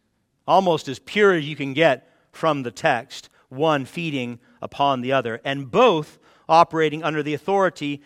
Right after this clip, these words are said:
and power of Satan. To do what? To enslave the masses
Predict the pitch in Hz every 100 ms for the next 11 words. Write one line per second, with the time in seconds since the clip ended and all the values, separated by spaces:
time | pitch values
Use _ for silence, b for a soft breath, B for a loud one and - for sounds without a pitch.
0 | b b 135 - 190 175 147 131 - b
1 | 135 - 196 175 120 98 _ _ _ _
2 | _ 143 135 151 175 127 - b b -
3 | 135 - 180 190 165 165 160 170 - 202
4 | - -